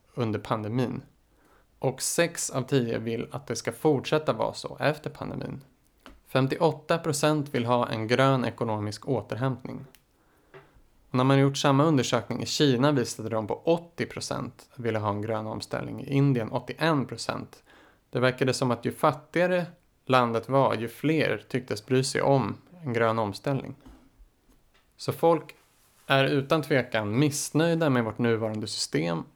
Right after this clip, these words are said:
och majoriteten vill ha någon radikal förändring. Det som jag tror saknas är ju då tron på att det är möjligt och en tydlig vision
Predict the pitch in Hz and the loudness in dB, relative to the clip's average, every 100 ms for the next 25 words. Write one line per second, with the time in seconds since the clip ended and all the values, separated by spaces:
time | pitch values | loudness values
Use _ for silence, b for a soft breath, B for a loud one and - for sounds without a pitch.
0 | _ - 117 117 113 - 143 139 113 110 | _ -4 -2 -2 -2 -2 -2 -2 -6 -6
1 | 107 143 165 - - - 120 110 107 - | 0 0 0 -4 -8 -10 -6 -6 -8 -12
2 | _ _ _ 117 110 110 123 110 - 117 | _ _ _ -2 -2 -2 -2 -2 -2 -2
3 | 107 104 131 139 b b b b b b | -2 -4 -8 -10 b b b b b b
4 | b b b b b _ _ - 120 139 | b b b b b _ _ -2 0 2
5 | 131 123 127 - 156 127 - 170 - - | 2 0 -4 2 4 4 2 -4 -4 -2
6 | 117 117 113 113 - - - 156 147 120 | 0 0 -2 -6 -8 -6 0 2 0 -4
7 | 117 - - _ - 113 104 113 117 131 | -8 -10 -18 _ -4 -4 -2 -2 2 2
8 | 117 156 - - - b b b b b | 2 -2 -4 -12 -20 b b b b b
9 | b 139 131 110 107 160 139 131 139 139 | b -4 -4 -6 -4 2 2 2 -2 0
10 | 131 123 120 | 0 2 -2